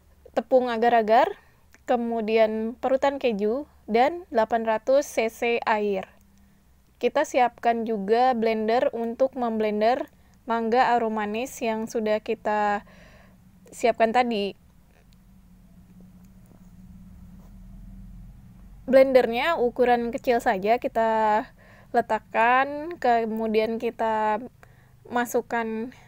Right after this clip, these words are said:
mangga, potongan mangga satu persatu. Mangga ini sudah cukup manis ya, kandungan airnya juga cukup banyak, sehingga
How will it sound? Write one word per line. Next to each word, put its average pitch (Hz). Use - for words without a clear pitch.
mangga, 226
potongan 226
mangga 220
satu 233
persatu. 233
Mangga 240
ini 277
sudah 247
cukup 240
manis 226
ya, 247
kandungan 240
airnya 233
juga 220
cukup 233
banyak, 214
sehingga 247